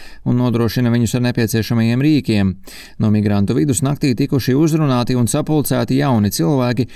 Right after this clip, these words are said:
kas tiek sagatavoti mēģinājumiem šķērsot robežu ar spēku. Migrants minējis, ka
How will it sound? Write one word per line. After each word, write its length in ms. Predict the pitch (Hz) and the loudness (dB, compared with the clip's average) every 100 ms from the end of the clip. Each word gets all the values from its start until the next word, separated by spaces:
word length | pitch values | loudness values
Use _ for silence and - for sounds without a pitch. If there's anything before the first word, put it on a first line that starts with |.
| - - | -16 -6
kas 160 | 160 | -2
tiek 160 | 185 175 | 0 0
sagatavoti 560 | 151 156 170 160 135 123 | 0 0 2 2 2 2
mēģinājumiem 640 | 117 131 151 151 135 123 110 | 2 2 0 0 2 0 0
šķērsot 540 | - 135 - 107 104 | 0 -2 0 -2 0
robežu 400 | 139 123 110 107 | 0 2 0 0
ar 140 | 107 - | -2 -2
spēku. 500 | 139 123 101 - - - - - - - | -2 0 0 -2 -6 -8 -20 -20 -20 -4
Migrants 460 | 104 101 98 98 - | 0 2 2 0 0
minējis, 400 | 156 143 120 117 | 0 2 2 0
ka 160 | 160 | -2